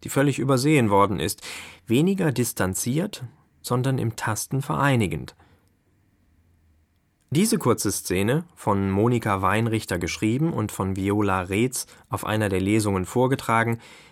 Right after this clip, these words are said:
wirkt wie ein bewusster Gegenentwurf zum Narzissmythos. Der Fluss wird nicht zur Projektionsfläche des Spiegelbilds,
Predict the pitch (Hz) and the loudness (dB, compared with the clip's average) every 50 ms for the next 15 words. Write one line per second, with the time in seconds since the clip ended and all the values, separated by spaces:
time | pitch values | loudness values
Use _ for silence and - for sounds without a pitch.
0 | _ - 120 120 135 139 143 - - 135 123 135 165 226 - - 170 165 156 139 | _ -6 0 2 2 2 0 -2 -6 -6 -2 -2 -2 -2 -2 0 0 0 0 2
1 | 120 107 104 113 151 170 - - - 131 117 107 110 110 135 151 160 135 120 139 | 0 0 0 0 0 0 0 -2 -4 -4 -2 0 2 2 2 2 0 -2 -2 -4
2 | 139 - - 131 131 135 - - - - - 131 135 135 139 147 151 - - 120 | -4 -2 -2 -2 -2 -2 -4 -8 -12 -8 -4 -2 -2 -2 -2 -2 -4 -2 -2 -2
3 | 101 - - 80 82 - - - - - - - - - _ _ _ _ _ _ | -2 -2 -4 -8 -8 -8 -10 -12 -12 -10 -8 -8 -10 -10 _ _ _ _ _ _
4 | _ _ _ _ _ _ _ _ _ - - 117 - - 156 160 151 - - - | _ _ _ _ _ _ _ _ _ -2 -2 -2 2 4 2 2 2 0 -6 -8
5 | - - - - _ - 127 131 127 127 - 143 160 156 - - - 123 110 104 | -14 -20 -20 -12 _ 2 2 2 4 4 2 2 2 2 0 0 2 2 2 2
6 | - - 113 113 107 104 95 - - - 135 143 160 170 170 - - - 104 104 | 2 0 0 2 2 2 -2 -2 -2 -2 0 2 2 2 0 -2 -2 -2 -2 0
7 | - 104 - 90 - - - - 190 220 180 127 104 98 101 95 123 180 - - | 0 -2 -2 -4 -6 -6 -6 -4 -4 -2 0 0 -2 0 0 0 0 0 -2 -8